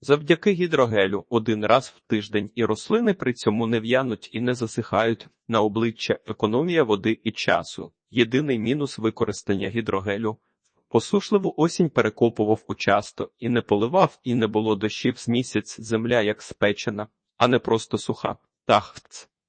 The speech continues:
Оцовікцом ревів два нуль нуль вісім п'ять три. Насіння в ньому погано проростають, так як між гранулами є діри.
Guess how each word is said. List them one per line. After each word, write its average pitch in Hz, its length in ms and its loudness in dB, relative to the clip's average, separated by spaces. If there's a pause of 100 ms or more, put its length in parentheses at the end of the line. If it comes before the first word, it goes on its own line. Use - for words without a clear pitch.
Оцовікцом 117 760 2
ревів 143 400 2
два 110 260 2
нуль 101 160 -2
нуль 98 220 -6
вісім 104 480 -4
п'ять 110 320 2
три. 135 240 -4 (260)
Насіння 110 580 -2
в 113 40 -6
ньому 117 280 -2
погано 110 400 2
проростають, - 880 -6
так - 240 0
як 113 200 2
між 117 220 -4
гранулами 104 600 -2
є 135 140 0
діри. 95 420 -6